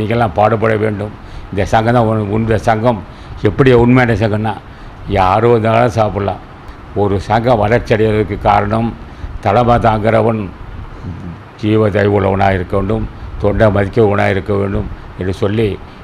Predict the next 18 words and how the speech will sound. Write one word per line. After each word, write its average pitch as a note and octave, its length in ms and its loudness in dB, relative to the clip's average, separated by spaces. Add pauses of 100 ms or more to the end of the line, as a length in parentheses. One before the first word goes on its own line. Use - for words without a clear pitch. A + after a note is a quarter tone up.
(140)
இந்த G2 160 -4
நேரம் G#2+ 320 2
வரலும் G#2+ 320 0 (100)
இந்த F#2 120 -6 (120)
சங்கம் G#2 320 0
இது G2 120 -6 (400)
முப்பத்தஞ்சு A2 640 2
வருஷம் G#2+ 240 2
ஆச்சு. G2 260 -4 (560)
இந்த F#2 140 -2 (100)
சங்கம் A2+ 300 0
இந்த G#2+ 140 0
வளர்ந்துக்கிட்டே G#2 500 0
இருக்கு. G2 220 -4 (420)
இன்னும் G#2+ 380 0
வளரும், A2 360 0 (500)
மேலும் A2 320 4
வளரும், G#2 340 0